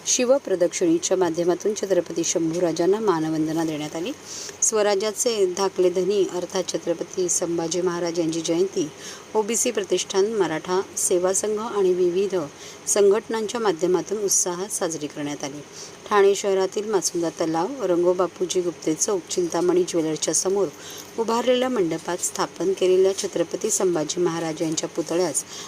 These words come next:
आमदार निरंजन डावखरे यांच्या हस्ते पुष्पहार अर्पण करून शिवप्रदक्षिणेला प्रारंभ करण्यात आला. रणविजय ढोल पथक, साजी लेझिम पथक यांच्या सहभागासह निघालेल्या या प्रदक्षिणेत शेकडो शिवप्रेमी सहभागी झाले होते.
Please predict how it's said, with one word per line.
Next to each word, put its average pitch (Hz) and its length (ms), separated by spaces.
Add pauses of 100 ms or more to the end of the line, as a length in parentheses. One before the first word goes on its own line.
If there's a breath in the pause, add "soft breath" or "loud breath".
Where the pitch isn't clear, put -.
(140 loud breath)
आमदार 202 340
निरंजन 185 480
डावखरे 180 460
यांच्या 175 340
हस्ते 175 320
पुष्पहार 185 600
अर्पण 180 360
करून 214 280 (360 loud breath)
शिवप्रदक्षिणेला 190 1080
प्रारंभ 180 460
करण्यात 175 500
आला. 165 240 (460 loud breath)
रणविजय 226 600
ढोल 202 280
पथक, 196 560 (140)
साजी 185 1200
लेझिम 180 420
पथक - 840
यांच्या 240 480
सहभागासह 196 800
निघालेल्या 185 440
या 185 160
प्रदक्षिणेत 180 560
शेकडो 185 440
शिवप्रेमी 175 540
सहभागी 160 440
झाले 160 260
होते. 160 300